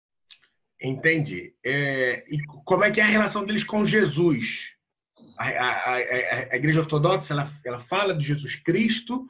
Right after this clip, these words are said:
como é isso? Em, em, porque você falou que ele, eles vieram da Igreja Católica, como é que é isso?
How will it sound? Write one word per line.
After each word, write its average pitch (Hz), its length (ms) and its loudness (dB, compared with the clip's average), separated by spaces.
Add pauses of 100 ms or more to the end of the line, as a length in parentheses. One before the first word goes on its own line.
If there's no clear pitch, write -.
(240)
como 175 260 0
é 165 60 4
isso? 117 420 -4 (240)
Em, 127 100 -6
em, 117 440 -8
porque - 180 -8
você 123 120 -2
falou 151 200 2
que 151 100 0
ele, 143 280 -2
eles 135 180 -2
vieram 160 220 0
da 151 60 0
Igreja 147 260 0
Católica, 175 640 -2 (320)
como 143 160 0
é 165 80 2
que 151 100 -2
é 170 40 2
isso? 113 380 -4